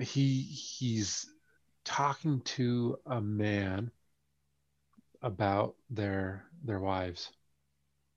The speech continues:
And it, uh, I think that is what spawned him to kinda get on this topic of love, right? Is this idea that he loves his,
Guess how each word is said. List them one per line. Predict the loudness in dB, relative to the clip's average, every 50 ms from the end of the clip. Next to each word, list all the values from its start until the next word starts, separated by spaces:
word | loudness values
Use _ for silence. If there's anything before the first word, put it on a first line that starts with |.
| _ _ _ _ _ _ _ -20 _ -20 -20 _ _ _
And | -2 0 2 2 2 2 0 0 0
it, | 0 -2 -2 -2 -2
uh, | 0 2 2 2 2 0 0 -2 -4 -8 -12 -20 _ _ _ _ _ _ _ _ _ _ _ _ _ _ _ _ _ _ _ _ -10 -6 -6 -4 -4 -4
I | -4 -4 -2
think | 0 0 2 4
that | 4 4 4 4
is | 2 0
what | -2 -2 -4
spawned | -6 -8 -8 -6 0 2 4 4 4 4 2 0 0
him | -2 -2 -2 -2 -4
to | -4 -2 -2 -2 -2 -4 -6
kinda | -6 -4 -4 -2 -4 -6 -6 -10 _ -2
get | 0 2 2
on | 2 0
this | -2 -4 -6
topic | -2 0 0 0 0 -2 -8 -8 -10
of | -8 -4
love, | -2 0 0 0 0 0
right? | -2 -2 0 0 0 -2
Is | -4 -4 -6 -12 -16 _ -20 -20 -20 -20 -20 -20 -20 _ _ -6
this | -4 -2 -2
idea | -2 0 2 2 2 2
that | 0 -2 -2
he | -2 -2 0
loves | 0 0 0 0 -2
his, | -4 -4 -4 -4 -6 -8 -10